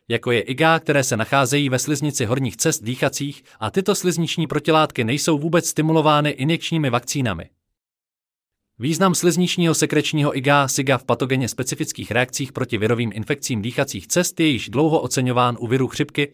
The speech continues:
R S V a v poslední době i sars cov dva, vysvětluje se dále v článku.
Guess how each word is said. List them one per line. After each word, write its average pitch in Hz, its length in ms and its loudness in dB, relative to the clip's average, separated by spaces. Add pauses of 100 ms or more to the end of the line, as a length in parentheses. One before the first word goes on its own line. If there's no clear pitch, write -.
(160)
R 131 120 0
S 160 160 0
V 160 160 2
a 110 120 -6
v - 60 -12
poslední 170 440 0
době 143 260 2
i 104 120 -8
sars 139 440 -2
cov 165 240 0
dva, 131 280 0 (260)
vysvětluje 160 540 2
se 139 140 0
dále 123 280 2
v - 60 -14
článku. 113 440 -2